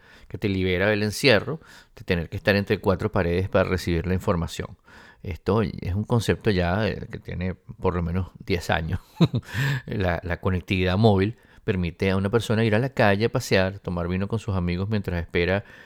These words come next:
ese importante mensaje de la empresa, estar en la playa con la familia, leerles un chiste que puso algún humorista en su cuenta en Twitter, estar en un concierto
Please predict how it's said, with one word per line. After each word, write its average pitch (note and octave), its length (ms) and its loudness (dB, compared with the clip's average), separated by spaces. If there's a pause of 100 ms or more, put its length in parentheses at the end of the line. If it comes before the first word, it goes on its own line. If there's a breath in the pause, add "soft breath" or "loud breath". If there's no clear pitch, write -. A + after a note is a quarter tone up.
(140 loud breath)
ese F#2+ 180 -2
importante F#2+ 640 2
mensaje F#2 420 2
de G2+ 60 2
la G2 80 0
empresa, G2 500 0 (340 loud breath)
estar - 260 0
en F#2+ 100 2
la G2+ 100 4
playa F#2 220 0
con G#2+ 120 0
la G2 60 2
familia, G2+ 480 0
leerles F2+ 400 0
un G#2 140 -2
chiste G#2 360 0
que G2 120 -4
puso G2 440 -2
algún F2+ 280 0
humorista G2+ 420 0
en G2 60 -2
su G#2 100 -4
cuenta F2 300 -4
en G2 80 -4
Twitter, G2 420 -2 (480 loud breath)
estar G2 280 0
en F#2+ 80 2
un G#2+ 100 0
concierto G#2 760 2